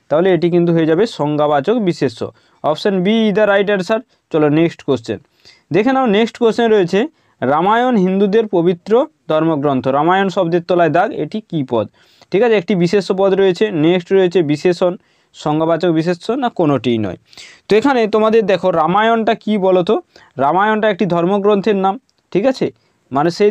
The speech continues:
ধর্মগ্রন্থকেই বোঝাচ্ছে, তাই না? সেই গ্রন্থকেই বোঝাচ্ছে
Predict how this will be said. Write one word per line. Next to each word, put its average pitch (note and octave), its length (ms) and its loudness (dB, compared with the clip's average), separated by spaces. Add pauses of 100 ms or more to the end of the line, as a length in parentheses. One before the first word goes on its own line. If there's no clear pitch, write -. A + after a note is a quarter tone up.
ধর্মগ্রন্থকেই G3+ 840 0
বোঝাচ্ছে, G3 360 0 (400)
তাই G3+ 200 2
না? E3 80 0 (360)
সেই A3 280 2 (460)
গ্রন্থকেই G3+ 560 2
বোঝাচ্ছে G3+ 320 0